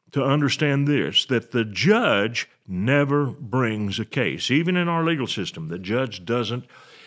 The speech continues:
uh, bring a case. It is a plaintiff of some kind or another. It's either in a civil case, it's a plaintiff who has a complaint against a, a defendant,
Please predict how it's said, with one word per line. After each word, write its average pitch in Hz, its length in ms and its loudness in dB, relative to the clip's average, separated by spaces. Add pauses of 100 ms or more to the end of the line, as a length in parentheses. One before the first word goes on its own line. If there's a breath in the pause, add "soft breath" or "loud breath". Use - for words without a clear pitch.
(160 loud breath)
uh, 107 420 -2
bring 120 320 -2
a 117 80 -2
case. 101 480 -4
It 120 180 0
is 117 240 0
a 107 180 -2
plaintiff 131 840 -2
of - 180 -8
some 127 280 0
kind 117 340 -2
or 113 80 0
another. 104 300 -2
It's - 160 -6
either 107 320 -4 (320 loud breath)
in 113 180 -2
a 92 80 0
civil 147 460 0 (180)
case, 151 460 0
it's 104 180 -6
a 85 140 -4 (260 soft breath)
plaintiff 127 420 -2
who 107 220 -2
has 101 360 -2
a 87 180 -4 (280 loud breath)
complaint 123 640 -4
against 107 460 -6
a, 98 200 -4
a 98 60 -4
defendant, 139 640 -4